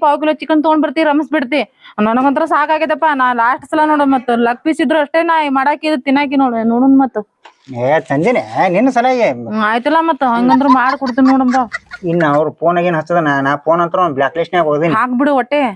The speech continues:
Speaker 2: ಹಾ?
Speaker 1: ಬ್ಯಾಡೆ ಬೇಡ.
Speaker 2: ಹ್ಮ್, ನೀ ಫೋನ್ ಹಚ್ಚಿದ್ರ ನನಗೇನ್ ಗೊತ್ತಿಲ್ಲ ಎಲ್ಲಿ ಹೋಗ್ಯಾನ, ಯಾರಿಗ್ ಮತ್ತೆ
Speaker 1: ಹ್ಮ್.
Speaker 2: ಕೇಳ್ಬಿಡು.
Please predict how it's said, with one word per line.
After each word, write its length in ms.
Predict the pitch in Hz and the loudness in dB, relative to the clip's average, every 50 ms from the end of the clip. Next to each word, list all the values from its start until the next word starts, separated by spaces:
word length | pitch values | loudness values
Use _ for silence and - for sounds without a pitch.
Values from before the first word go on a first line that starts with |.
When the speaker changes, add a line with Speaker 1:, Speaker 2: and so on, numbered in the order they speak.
| - - | -4 -2
Speaker 2:
ಹಾ? 60 | 165 226 285 277 - 214 | -2 -2 -2 -2 -4 -2
Speaker 1:
ಬ್ಯಾಡೆ 220 | 226 220 214 233 254 269 | -2 0 0 0 0 0
ಬೇಡ. 120 | 269 269 269 262 - _ _ _ - | 0 0 0 -2 -2 _ _ _ -20
Speaker 2:
ಹ್ಮ್, 400 | 123 113 110 110 110 113 120 123 123 127 | -18 -18 -18 -16 -14 -12 -10 -8 -4 -2
ನೀ 60 | 147 156 165 147 - | 0 0 0 0 0
ಫೋನ್ 140 | 156 165 165 160 | 0 0 0 -2
ಹಚ್ಚಿದ್ರ 280 | - 175 180 180 175 156 147 139 139 | -2 -2 0 2 2 0 0 0 -2
ನನಗೇನ್ 280 | 135 139 151 165 170 165 160 | -2 0 0 0 0 0 0
ಗೊತ್ತಿಲ್ಲ 260 | 170 170 175 160 156 160 | -2 0 0 0 0 2
ಎಲ್ಲಿ 100 | 165 160 | 2 2
ಹೋಗ್ಯಾನ, 200 | 165 160 156 151 | 0 2 2 0
ಯಾರಿಗ್ 160 | 151 151 - 165 | 0 -2 -2 -2
ಮತ್ತೆ 160 | 208 220 233 247 | 0 2 4 4
Speaker 1:
ಹ್ಮ್. 100 | 269 277 | 4 4
Speaker 2:
ಕೇಳ್ಬಿಡು. 260 | 285 269 254 233 | 4 2 0 0